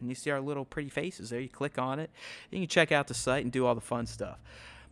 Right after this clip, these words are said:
All right, buddy, good times. I mean, I, I, we went through our four theories, and then you gave us a bonus one, a blue light special, and it was one that I actually,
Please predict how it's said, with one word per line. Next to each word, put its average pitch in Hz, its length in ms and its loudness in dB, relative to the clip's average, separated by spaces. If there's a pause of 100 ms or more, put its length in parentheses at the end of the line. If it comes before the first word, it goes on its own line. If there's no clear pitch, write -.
(140)
All 208 80 12
right, 180 160 12
buddy, 180 240 12
good 175 260 2
times. 190 440 8
I - 20 0
mean, 160 140 6
I, 156 320 8
I, 143 40 6
we 151 160 4
went 160 260 4
through 170 120 4
our 156 80 10
four 170 260 2
theories, 170 440 4
and 147 80 2
then 143 160 6
you 165 100 0
gave 147 300 4
us 143 280 2
a 139 200 6
bonus 147 680 6
one, 113 280 2
a 113 100 2
blue 131 300 0
light 147 200 4
special, 127 460 0
and 120 80 -2
it 117 40 -2
was 117 100 -8
one 139 220 0
that 131 120 2
I 123 240 8
actually, 120 680 -4